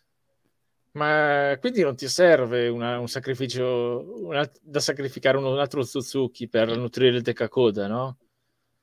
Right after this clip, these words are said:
Tu dovresti, eh, calmarti un attimo, no?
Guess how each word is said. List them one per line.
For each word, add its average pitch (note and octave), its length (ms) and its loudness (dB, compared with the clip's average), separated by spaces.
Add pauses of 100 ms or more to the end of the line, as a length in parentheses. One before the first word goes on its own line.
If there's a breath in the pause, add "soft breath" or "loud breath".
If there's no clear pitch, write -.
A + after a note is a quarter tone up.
(1500)
Tu F3 360 6 (160)
dovresti, B2+ 720 2 (340)
eh, A#2+ 200 0
calmarti A#2+ 440 -4
un A2+ 80 -4
attimo, A2+ 720 -4 (840)
no? C3+ 260 -6